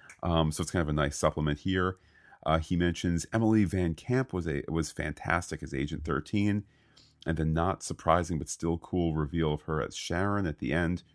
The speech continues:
really was a nice touch. I really hope they keep her around, not just in the Cam, uh, the Cap franchise,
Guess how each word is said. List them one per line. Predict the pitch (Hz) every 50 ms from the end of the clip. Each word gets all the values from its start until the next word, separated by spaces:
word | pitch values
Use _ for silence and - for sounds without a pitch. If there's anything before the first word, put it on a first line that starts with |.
| _ _ -
really | 82 82 73
was | 76 73 78
a |
nice | 71 62 60 - -
touch. | - - 110 104 - - - - _ _ _ _ _ _ - - -
I | 78 78
really | 82 80 87 85 82
hope | 80 92 87 80 -
they | 80 76
keep | - - - 87 - -
her | 82
around, | 69 69 73 92 104 107 107 107 107 104 - _ _ _ _ - 78
not | 80 78
just | - 82 - -
in | 71
the | 71
Cam, | - - - - 101 98 92 87 82 - -
uh, | 80
the | 73 78 73
Cap | - - - 82 80 - _ _ _
franchise, | - 98 95 90 80 - 85 80 78 80 82 - -